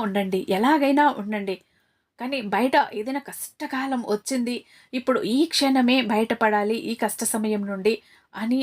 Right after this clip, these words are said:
అనుకున్నారు అంటే వెంటనే పూజ చేయాల్సిన పని లేదు, దీపారాధన చేయాల్సిన అవసరం లేదు. మీరు ఇంట్లో ఉంటే చక్కగా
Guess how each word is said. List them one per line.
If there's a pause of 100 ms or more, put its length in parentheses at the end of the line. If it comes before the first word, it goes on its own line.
(140)
అనుకున్నారు
అంటే (520)
వెంటనే (260)
పూజ (120)
చేయాల్సిన (100)
పని
లేదు, (280)
దీపారాధన (300)
చేయాల్సిన (500)
అవసరం (100)
లేదు. (560)
మీరు (340)
ఇంట్లో (120)
ఉంటే (840)
చక్కగా